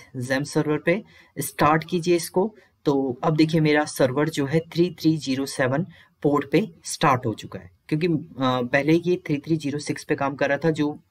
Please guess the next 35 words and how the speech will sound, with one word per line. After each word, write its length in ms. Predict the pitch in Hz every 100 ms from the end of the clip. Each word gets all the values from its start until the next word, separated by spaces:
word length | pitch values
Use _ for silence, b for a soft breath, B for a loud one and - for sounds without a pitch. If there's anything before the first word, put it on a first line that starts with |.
| -
पहले 240 | 139 165
से 180 | 175 175
मैंने 280 | 160 160 202 B B B B
एक, 240 | 147 -
अ, 160 | 147 127
MySQL 500 | 135 143 147 175 160
पहले 160 | 170
से 120 | 156 165
इंस्टॉल 320 | 151 143 135
किया 160 | 151
है, 80 | 165
उस 280 | 175 151 -
पोर्ट 220 | - 139 143
पे 60 |
वो 200 | 139 175 165 123
वर्क 220 | 135 120
कर 120 | 110
रहा 100 | 101
है। 100 | 95 - b b b _ _ _ _ _ - 123
तो 60 |
ये 120 | 160 156
आपका 280 | 147 -
MySQL 400 | 143 131 123 143
यहाँ 120 | 127 123
पर 120 | 170
स्टार्ट 380 | - - 113 -
हो 60 |
जाएगा। 400 | 104 98 104 - -
But 100 | 151 - b b b b
इसमें 240 | 151 170 170
भी 140 | 185
एक 140 | 180
प्रॉब्लम 400 | - 147 135 185
है 120 | 185 190
आपकी, 440 | 180 - 226 254